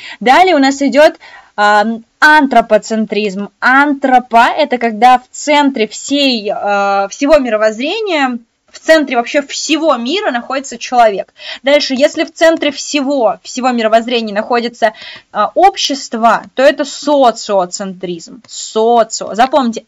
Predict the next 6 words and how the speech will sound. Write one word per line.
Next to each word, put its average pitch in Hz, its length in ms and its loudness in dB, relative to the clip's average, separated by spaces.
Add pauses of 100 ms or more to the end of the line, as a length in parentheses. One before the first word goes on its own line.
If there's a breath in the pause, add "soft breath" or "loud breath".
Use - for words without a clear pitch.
(100)
человек — 247 580 -2
это - 220 -10
антропоцентризм, 262 1080 -2 (420 loud breath)
социо — 254 640 0 (160)
это, 277 480 0 (160)
а, 214 480 2